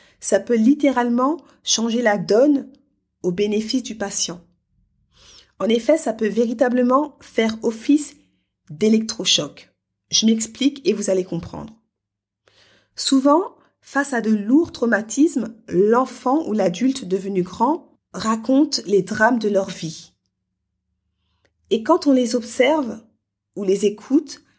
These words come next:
rien qu'en fermant les yeux, on a l'impression qu'ils sont comme anesthésiés et sans émotion.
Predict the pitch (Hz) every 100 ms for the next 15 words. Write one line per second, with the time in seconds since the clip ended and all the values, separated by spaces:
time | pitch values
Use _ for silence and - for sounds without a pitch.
0 | _ _ 269 302 285 - 220 220 226 220
1 | 214 240 349 - 190 190 190 208 - 226
2 | - - 285 320 - _ _ _ - 196
3 | - 226 240 262 - 202 226 220 - 220
4 | 247 262 - 190 - 233 220 202 196 -
5 | 180